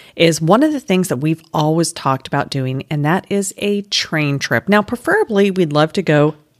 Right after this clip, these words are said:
in Europe on a luxury train. But if you're not ready to do that international travel,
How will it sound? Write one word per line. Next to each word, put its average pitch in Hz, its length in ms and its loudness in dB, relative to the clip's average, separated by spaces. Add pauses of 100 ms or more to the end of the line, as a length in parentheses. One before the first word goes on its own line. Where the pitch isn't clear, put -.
(100)
in 311 220 0
Europe 151 500 0
on 156 240 0
a 160 60 0
luxury 151 520 -2
train. 123 540 -2 (800)
But 160 120 0
if 147 200 -4
you're 139 80 -2
not 143 300 0
ready 208 240 2
to 196 120 -8
do 202 140 4
that 196 180 2
international 196 520 0
travel, 196 520 -2